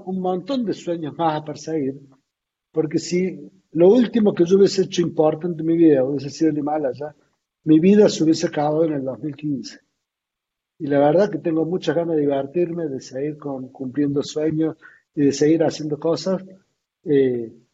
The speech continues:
porque arranqué tarde, arranqué a mis treinta y siete años. Entonces, si hubiese arrancado más joven a, a, a, a divertirme y a hacer cosas,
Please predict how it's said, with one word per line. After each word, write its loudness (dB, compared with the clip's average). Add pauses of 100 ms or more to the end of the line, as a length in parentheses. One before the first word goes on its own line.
(140)
porque 0
arranqué 0
tarde, 0
arranqué -12
a -12
mis -12
treinta -18
y -20
siete -10
años. -6
Entonces, -14
si -4
hubiese 2
arrancado 2
más -4
joven -2
a, -10 (640)
a, -8
a, -8
a -4
divertirme 0
y -4
a -4
hacer -6
cosas, -8